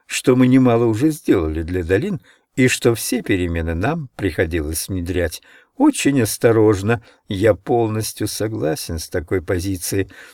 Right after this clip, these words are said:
Моя точка зрения не расходится с этим». Отец промолчал. Джек чувствовал его напряжение. «Хорошо», продолжал Слоут,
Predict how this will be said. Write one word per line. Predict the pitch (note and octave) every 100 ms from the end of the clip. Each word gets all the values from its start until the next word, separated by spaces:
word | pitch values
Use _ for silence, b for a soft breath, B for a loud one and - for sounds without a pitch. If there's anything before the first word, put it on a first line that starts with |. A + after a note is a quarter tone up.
| B
Моя | A#2+ C#3+ E3 G3+
точка | - G3 - G3
зрения | F#3+ G3 F#3+ F#3+ F3+
не | B2+ A#2
расходится | A#2 A2+ - A2+ A#2 A2 - A#2+
с | -
этим». | A#2 A#2 C3+ C3+ _ _ _ _ _ _ _
Отец | A2+ A2 - C3+ D#3+ - - -
промолчал. | F#2+ F2+ F#2 A2+ - C#2 D2+ - _ _ _ -
Джек | F#2+ G#2 A2
чувствовал | - F3 D3 - D#2+ D2 D2+ - _ _
его | F#2 F2 E2+
напряжение. | E2 D#2+ F#2 G2 G#2 F#2 G#2 - _ _ _ _ _ _ _ _
«Хорошо», | - - C3+ D#3+ - - A3 D3 - _ _ -
продолжал | A#2 G2 G2+ F#2 G2+
Слоут, | G#2 - A2+ G#2 G#2+